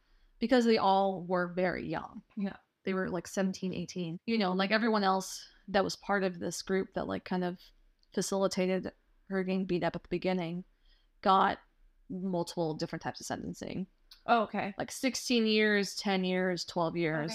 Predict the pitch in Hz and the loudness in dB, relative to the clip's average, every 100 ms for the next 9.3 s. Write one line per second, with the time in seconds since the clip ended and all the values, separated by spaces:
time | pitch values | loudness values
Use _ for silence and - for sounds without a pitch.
0 | - 214 196 190 175 185 - - _ 190 | -8 -8 -4 -4 -2 -2 -4 -8 _ -8
1 | 202 170 101 160 - - 92 - 269 220 | -4 -4 -4 -6 -6 -6 -6 2 6 6
2 | 92 - 226 294 320 294 269 277 226 180 | 4 0 2 4 4 2 4 4 4 4
3 | 175 185 185 180 - 180 170 170 175 165 | 2 0 0 -2 0 -2 0 -2 -2 0
4 | 160 - 170 175 180 _ - 196 185 180 | -2 -4 -2 -2 -2 _ -4 -2 -2 -4
5 | 175 - - - - - - - - - | -4 -4 -4 -4 -6 -8 -12 -16 -12 -6
6 | 143 190 170 - 117 180 - _ _ _ | -4 -4 -8 -6 -6 -6 -8 _ _ _
7 | _ _ _ _ _ _ _ _ 240 254 | _ _ _ _ _ _ _ _ 2 4
8 | 247 233 240 233 233 220 - - 233 285 | 6 4 4 4 4 2 -2 -2 0 2
9 | 294 254 - | 0 -2 -8